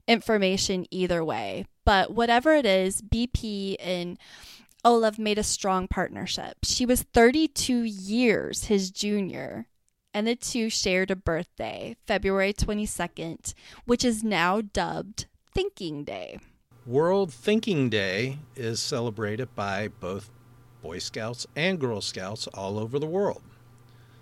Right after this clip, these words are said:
Speaker 2: The day began in nineteen twenty-six when the Girl Scout delegates from all over the world met for their fourth annual meeting and agreed that there should be a day set apart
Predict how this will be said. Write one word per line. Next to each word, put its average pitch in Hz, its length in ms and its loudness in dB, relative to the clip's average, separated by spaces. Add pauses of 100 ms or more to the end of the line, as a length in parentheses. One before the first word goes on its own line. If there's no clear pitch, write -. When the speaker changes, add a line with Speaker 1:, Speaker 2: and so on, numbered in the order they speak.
(160)
Speaker 2:
The 113 80 -8
day 135 160 2
began 160 380 0
in 131 120 0
nineteen 131 400 -4
twenty-six 135 960 -6
when 110 500 -4
the 104 100 -10
Girl 139 260 -6
Scout 123 360 -6
delegates 90 480 -10
from 101 320 -12
all 185 340 0
over 113 280 0
the 90 80 -8
world 82 400 -12
met 107 280 -4
for 117 120 -8
their 98 180 -6 (140)
fourth 156 320 -4
annual 127 380 -2
meeting 107 580 -6
and 120 120 -6
agreed 120 560 -6
that 110 140 -6
there 147 160 -4
should 196 220 -10
be 226 140 -6
a 214 80 0
day 87 560 -8 (600)
set 110 280 -4
apart 85 380 -6